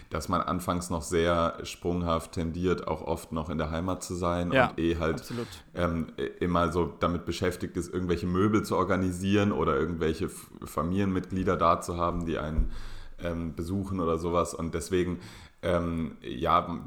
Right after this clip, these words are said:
Speaker 1: ich hatte schon genügend Zeit, mich einzuleben. Die Frage ist, was ist Einleben so und wann ist man eingelebt? Aber, ähm, die wenige Zeit, die ich bislang dazu hatte, die ist auf jeden Fall ganz, ganz gut gelaufen. So, ja. Aber auch, auch unspektakulär. Es gibt jetzt nicht die,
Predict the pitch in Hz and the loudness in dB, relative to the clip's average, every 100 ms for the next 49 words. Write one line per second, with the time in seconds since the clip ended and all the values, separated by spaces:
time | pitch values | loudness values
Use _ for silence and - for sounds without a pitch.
0 | - 87 101 104 120 120 104 104 104 - | -6 -4 -2 -2 -2 -2 0 0 -2 0
1 | 95 92 92 85 - 107 107 107 107 110 | 2 2 -2 -8 -6 -6 -4 -2 -2 -2
2 | 107 - - - - 85 - 71 - 71 | -4 -6 -16 -12 -10 -8 -4 0 0 -2
3 | - 73 - - - 85 87 90 87 85 | -4 -8 -6 -10 -6 -4 0 0 0 -2
4 | 87 80 78 76 78 - 95 78 87 90 | 0 -2 -4 -6 -6 -6 -6 -6 -6 -2
5 | 92 92 - - - - - - - - | 0 0 -4 -20 -16 -14 -14 -18 -18 -8
6 | 104 85 82 - 82 82 98 95 98 92 | -2 4 2 2 -2 -2 0 2 4 4
7 | 87 - 87 85 - 80 - 82 80 80 | 2 2 2 2 0 -8 -8 -8 -6 -2
8 | 78 - 76 76 82 78 - - 80 78 | -4 -4 -4 -4 -4 -8 -8 -10 -8 -6
9 | 80 76 - - - - 147 - 76 73 | -6 -6 -10 -20 -20 -20 -20 -8 -6 -6
10 | - - - 80 - - 87 - 80 78 | -12 -18 -10 -10 -10 -8 -8 -4 -2 0
11 | 87 87 76 80 80 80 80 82 80 78 | -2 -2 -8 -8 -8 -10 -10 -12 -12 -12
12 | 76 - - 80 80 85 78 - - - | -14 -18 -6 0 2 4 0 -2 -16 -20
13 | - - - 73 - 82 - 71 - 78 | -20 -16 -10 -10 -8 -10 -8 -8 -8 -4
14 | 76 76 - - 80 90 78 - 80 | -4 -4 -8 -8 -8 -6 -6 -6 -8